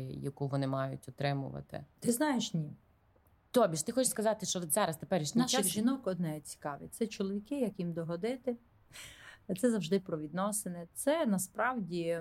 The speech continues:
Speaker 2: ментальність така української жінки.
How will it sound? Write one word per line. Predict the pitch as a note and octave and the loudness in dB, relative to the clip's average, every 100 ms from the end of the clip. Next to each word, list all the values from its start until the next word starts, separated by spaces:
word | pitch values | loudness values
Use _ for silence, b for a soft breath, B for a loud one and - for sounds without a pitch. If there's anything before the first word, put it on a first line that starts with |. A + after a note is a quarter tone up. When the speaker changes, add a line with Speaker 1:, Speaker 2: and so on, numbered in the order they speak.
| - | -2
Speaker 2:
ментальність | F3+ F#3+ F#3 G#3 G3+ D#3+ D3+ - | 0 2 2 2 0 -4 -6 -6
така | D#3+ D#3 D3 | -2 0 0
української | D#3 - D#3 E3 - E3+ D#3+ | 0 -4 -4 -4 -6 -6 -6
жінки. | D3+ D#3 D3 D3+ - C#3+ D3 | -8 -8 -6 -8 -6 -6 -6